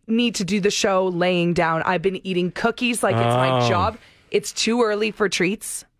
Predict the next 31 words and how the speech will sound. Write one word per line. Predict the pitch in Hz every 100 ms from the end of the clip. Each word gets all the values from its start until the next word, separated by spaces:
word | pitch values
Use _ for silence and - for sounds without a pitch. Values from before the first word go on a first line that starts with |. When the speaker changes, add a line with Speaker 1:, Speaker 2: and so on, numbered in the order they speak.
| _ _ -
Speaker 2:
Yeah. | 101 104 110 110
Speaker 1:
Treatsmas | 156 240 - 269 294 - - _ _ _ _ _ _ _ _ -
in | 226
November, | 214 196 196 196 262
don't | 202 185 175 160 151
do | 156 135
it. | 131 - 147 165 _ -
Speaker 2:
Yeah, | 107 117 127
you | 123
know | 127 135
what? | 131 135
You |
make | 131 131
a |
good | - 127
point. | - 131
I've | 123 123
had | 131
a, | 117 107 - _
<laughs> | _ _ -
I | -
almost | 165 143 117
just | 101 -
swore | 131 127
there | 107 87 - - -
'cause |
I'm | 131 117
jacked | 101 123 131 147 156
up | 143
on | 120
sugar. | - 160 127